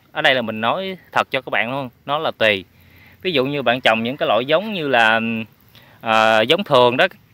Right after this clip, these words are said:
các bạn, mà nó vào những cái tháng mưa đó, nó chỉ là phát triển cây thôi, nó không có là ra, à, trái á, thì lúc đó thì mình mới tiến hành là mình ngắt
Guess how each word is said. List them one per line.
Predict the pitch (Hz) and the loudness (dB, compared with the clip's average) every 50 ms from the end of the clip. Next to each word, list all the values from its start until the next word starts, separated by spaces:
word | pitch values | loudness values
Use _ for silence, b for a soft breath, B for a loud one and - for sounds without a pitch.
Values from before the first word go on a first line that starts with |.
| _ - | _ -12
các | - 185 - | -10 -2 2
bạn, | 113 113 123 143 147 143 127 | 4 4 4 4 2 -4 -4
mà | 127 120 123 | -4 -2 -2
nó | 135 151 170 196 208 202 170 | -2 -2 -2 -2 -4 -2 -2
vào | 139 120 | 0 -2
những | 120 120 131 | -2 -2 -6
cái | 165 185 | -10 -10
tháng | 180 190 190 180 | -10 -8 -6 -4
mưa | 170 165 165 165 | -2 0 0 0
đó, | 180 196 202 | 0 -2 -4
nó | 214 190 175 190 190 | -4 -4 -4 -4 -2
chỉ | - 123 135 160 | 0 -2 -2 0
là | 185 180 143 127 123 120 120 | 0 0 2 2 2 0 -2
phát | - 190 185 - | -2 -4 -2 0
triển | 127 117 139 185 185 | 0 0 0 0 0
cây | 185 165 156 156 151 | 0 0 0 0 0
thôi, | 165 160 156 139 b b b b b b b b - | 0 0 0 0 b b b b b b b b -10
nó | 185 | -2
không | - 170 147 151 143 | 0 0 0 0 0
có | - 160 170 185 208 226 220 | 2 2 4 4 4 2 4
là | 190 143 120 113 117 117 117 113 113 113 113 113 | 4 4 6 6 6 6 4 4 2 0 -2 0
ra, | 113 135 147 147 143 143 143 _ - | 2 2 4 4 2 0 -4 _ -8
à, | 143 143 139 135 139 131 | -8 -6 -6 -6 -4 0
trái | 156 160 180 - 233 | 2 2 4 4 2
á, | 233 226 214 | 0 -2 -4
thì | - 123 117 - _ _ | -6 -8 -10 -10 _ _
lúc | - 175 202 - | -12 -12 -6 -2
đó | 190 185 214 220 | 0 0 0 0
thì | 160 135 | -2 -6
mình | 120 113 117 131 | -6 -6 -4 -4
mới | 151 190 | -4 -4
tiến | 190 208 214 196 | -4 -4 -4 -2
hành | 151 120 120 117 | 0 0 0 0
là | 117 | -2
mình | 117 117 110 113 120 | -4 -4 -6 -4 -4
ngắt | 147 208 | -4 -4